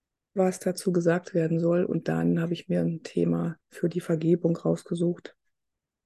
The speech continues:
Heute haben wir Lektion zweihundertvierundachtzig. Ich kann beschließen, alle verletzenden Gedanken zu verändern.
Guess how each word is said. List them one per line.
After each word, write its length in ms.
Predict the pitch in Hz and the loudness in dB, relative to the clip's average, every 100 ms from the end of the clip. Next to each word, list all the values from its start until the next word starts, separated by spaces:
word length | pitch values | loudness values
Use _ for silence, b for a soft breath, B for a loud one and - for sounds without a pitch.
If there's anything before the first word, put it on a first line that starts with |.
| _ _ _ _ _ _ _ _ _ _ b b b b | _ _ _ _ _ _ _ _ _ _ b b b b
Heute 220 | 175 180 | 4 4
haben 120 | 185 180 | 4 6
wir 180 | 180 | 6
Lektion 680 | 175 175 - - 180 175 180 | 6 2 -2 -2 2 4 2
zweihundertvierundachtzig. 1800 | - - 170 175 175 170 170 - - 175 170 - 185 - - 339 392 - _ _ _ _ _ _ _ _ _ _ _ _ _ - | 0 -2 2 2 2 0 0 -4 0 0 0 -4 -10 -10 -4 -2 -2 -6 _ _ _ _ _ _ _ _ _ _ _ _ _ -6
Ich 100 | - | -4
kann 280 | - 202 226 | 6 10 10
beschließen, 840 | 202 - 190 226 240 285 285 277 - | 8 2 4 6 6 8 8 6 2
alle 300 | 190 220 247 | 6 8 6
verletzenden 760 | 240 190 190 - 214 196 185 | 4 2 2 0 0 0 0
Gedanken 600 | 180 165 165 175 185 180 | -2 -2 -2 -4 -2 -4
zu 120 | - | -4
verändern. 680 | - - - 165 156 160 185 | -8 -6 -2 0 0 -2 -6